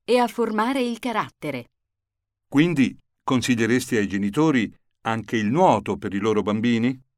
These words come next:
Speaker 1: Certo, il nuoto va benissimo, come qualsiasi altro sport. La cosa importante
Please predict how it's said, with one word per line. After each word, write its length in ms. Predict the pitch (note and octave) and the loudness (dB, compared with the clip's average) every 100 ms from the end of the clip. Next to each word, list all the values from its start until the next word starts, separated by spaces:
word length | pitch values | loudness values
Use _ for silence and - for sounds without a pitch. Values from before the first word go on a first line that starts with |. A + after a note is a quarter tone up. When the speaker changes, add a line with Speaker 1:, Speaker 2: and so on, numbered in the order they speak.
| _ _ _ _ | _ _ _ _
Speaker 1:
Certo, 580 | - E3 C4+ - D3+ - _ _ _ _ - | -2 0 0 -2 -6 -6 _ _ _ _ -2
il 160 | B3+ | 2
nuoto 320 | C4+ G4 F#4 | 2 0 -2
va 100 | C#4 | -2
benissimo, 680 | A3 G#3+ B3+ - - C#3+ B2+ - _ _ | 0 2 2 0 -6 -8 -8 -10 _ _
come 360 | - A4 A#3+ - | -8 -4 -6 -8
qualsiasi 680 | - B2 B2+ C3+ C#3 D3 C3+ | -10 -12 -8 -4 -4 -4 -6
altro 300 | C#3+ A#3+ B3+ | -4 -4 -6
sport. 500 | - E4 D3+ - C3 _ _ _ _ _ _ | -4 -4 -4 -12 -14 _ _ _ _ _ _
La 120 | - | -10
cosa 240 | - E3 F3+ | -2 -2 -2
importante 800 | D#3 D#3+ D3+ G3 C4 C4 G#3 | -4 -6 -4 -2 0 0 -2